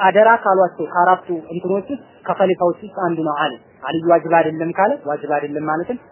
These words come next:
ራሱን ልንከተል እንችላለን። "ለይሰል ዊትሩ" ዊትር አይደለም፣ ቢሐትሚን ዋጅብ ግዳጅ አይደለም። ሐትም ማለት የማይቀር የማይቀር ነገር አይደለም። ቢሐትሚን ዋጅብ ግዳጅ አይደለም። ከሀይአትል መክቱባ እንደ መክቱባ ዋጅብ አይደለም።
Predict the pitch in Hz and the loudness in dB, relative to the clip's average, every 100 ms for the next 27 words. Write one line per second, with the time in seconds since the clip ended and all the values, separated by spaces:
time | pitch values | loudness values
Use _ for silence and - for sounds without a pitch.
0 | - 160 160 156 151 - 143 151 143 - | -4 -2 -2 -4 -6 -8 -10 -8 -10 -10
1 | 139 123 _ - 202 269 269 277 277 285 | -12 -12 _ 2 6 6 6 4 4 0
2 | 269 196 180 233 233 190 160 131 - _ | 0 0 0 2 4 4 0 -8 -18 _
3 | - 202 220 240 240 254 320 330 - - | -4 -2 2 0 2 0 0 0 -8 -10
4 | 156 175 175 277 - - 175 - 214 196 | 2 2 2 -2 -4 -6 0 4 4 4
5 | 147 123 - - 247 254 196 180 208 285 | -2 -4 -18 -2 -2 -2 -8 -4 0 0
6 | - - - 165 185 196 202 233 233 226 | 0 -14 -8 -4 0 2 2 0 -4 -4
7 | - - - - - - - - - - | -18 -20 -20 -20 -20 -20 -20 -20 -14 -4
8 | 170 180 185 190 202 214 269 330 185 147 | 0 4 2 2 0 2 4 4 4 0
9 | 123 117 165 165 214 247 302 - - 175 | -10 -16 -14 -6 -6 -2 -6 -6 -4 2
10 | 196 196 269 311 370 339 196 160 131 - | 4 2 -6 -2 2 4 2 -2 -10 -20
11 | _ - 226 247 262 254 285 285 285 349 | _ -4 2 2 2 -2 0 0 0 0
12 | 269 - - 190 220 269 302 - 392 427 | 0 -2 -6 0 4 4 4 0 0 0
13 | - 147 160 165 175 220 220 | 0 -4 0 2 2 2 0